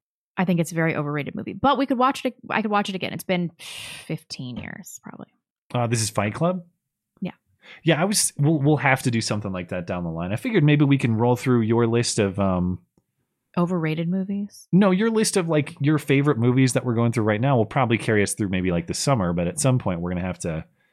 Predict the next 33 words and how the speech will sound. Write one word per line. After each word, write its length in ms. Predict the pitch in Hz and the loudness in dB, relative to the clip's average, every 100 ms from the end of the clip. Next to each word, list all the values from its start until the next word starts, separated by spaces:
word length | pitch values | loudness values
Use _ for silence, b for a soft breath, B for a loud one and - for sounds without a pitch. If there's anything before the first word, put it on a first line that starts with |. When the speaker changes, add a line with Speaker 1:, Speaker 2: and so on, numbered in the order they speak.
| _ _ - | _ _ -2
Speaker 1:
Yeah. 100 | 277 | 2
Speaker 2:
change 260 | 131 113 | 2 4
up 140 | 107 - | 2 -2
the 60 | |
format 400 | - 147 139 95 | -4 0 2 0
a 20 | |
little 160 | 90 92 | 0 0
bit 120 | 110 | 2
Speaker 1:
Mm-hmm. 40 | - | 2
Speaker 2:
because 320 | 180 139 107 | 2 2 0
y-, 120 | 127 _ _ _ _ _ _ - | -10 _ _ _ _ _ _ 2
there's 160 | 139 | 4
only 180 | 143 160 | 6 4
so 220 | 143 - 143 | 4 4 4
many 200 | 147 135 | 4 4
movies 420 | 131 135 123 104 | 4 4 2 2
that 140 | 117 113 | 0 2
are 140 | 110 | 2
your 180 | 110 107 | 2 2
absolute 400 | 107 - 107 107 | 0 2 0 2
favorites 340 | 113 101 98 127 | 0 2 2 2
anyway, 320 | 165 107 104 | 2 4 2
and, 360 | 117 156 151 143 | 4 6 4 2
like, 220 | 104 107 _ _ _ - | -2 -4 _ _ _ -6
we 80 | 110 | 0
gotta 260 | 127 160 | 4 4
figure 300 | 170 151 151 | 4 2 4
out 100 | 135 | 4
a 40 | 135 | 4
way 160 | 104 | 4
to 60 | 117 | 2
get 160 | 98 98 | 4 4
in 280 | 104 98 | 4 2